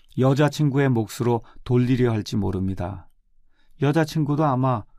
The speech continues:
청년과 비슷하게 할지 모릅니다. 여자친구 역시 이 일을 부끄럽게 여기고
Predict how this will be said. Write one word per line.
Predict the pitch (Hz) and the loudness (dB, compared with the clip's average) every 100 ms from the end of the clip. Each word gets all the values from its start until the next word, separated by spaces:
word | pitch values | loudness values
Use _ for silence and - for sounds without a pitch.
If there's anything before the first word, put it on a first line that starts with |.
| - | -16
청년과 | 135 151 143 131 123 | -4 0 2 2 -2
비슷하게 | 127 120 - 127 117 | -2 -6 -2 -2 0
할지 | 117 - | -4 -2
모릅니다. | 113 95 98 92 90 92 85 _ _ _ _ _ - | -4 -2 -4 -4 -6 -10 -12 _ _ _ _ _ -2
여자친구 | 127 135 135 131 127 | 2 2 0 2 2
역시 | 110 - 131 | 0 -2 0
이 | 117 120 | 2 2
일을 | 131 127 | 2 0
부끄럽게 | 139 131 160 151 151 | -2 0 2 2 0
여기고 | 139 104 101 95 87 76 | -2 -2 -4 -6 -6 -6